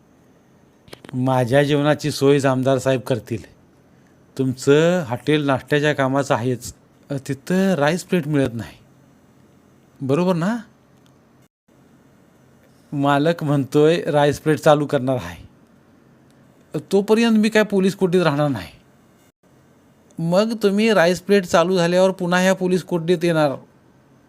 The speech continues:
भाबडेपणानं पोरगं बोललं. "ए पोऱ्या,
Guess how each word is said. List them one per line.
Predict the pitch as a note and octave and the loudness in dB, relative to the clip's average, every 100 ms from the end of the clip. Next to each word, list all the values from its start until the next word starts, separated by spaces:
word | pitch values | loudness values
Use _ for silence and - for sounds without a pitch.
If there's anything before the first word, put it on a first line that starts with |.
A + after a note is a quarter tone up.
| _ _ _ _ - | _ _ _ _ -10
भाबडेपणानं | B2+ B2+ B2 C3 C3 B2+ B2 | -2 -2 0 -2 -2 -2 -4
पोरगं | B2 B2 B2 | -4 -4 -4
बोललं. | A#2+ C3 D3 C3+ _ _ _ _ _ _ _ _ _ _ _ - | -4 -8 -10 -18 _ _ _ _ _ _ _ _ _ _ _ -2
"ए | C3 D#3 F#3+ | 2 4 4
पोऱ्या, | G3+ G3+ F3 F#3+ G3 F#3+ F#3+ | 4 4 8 10 10 10 8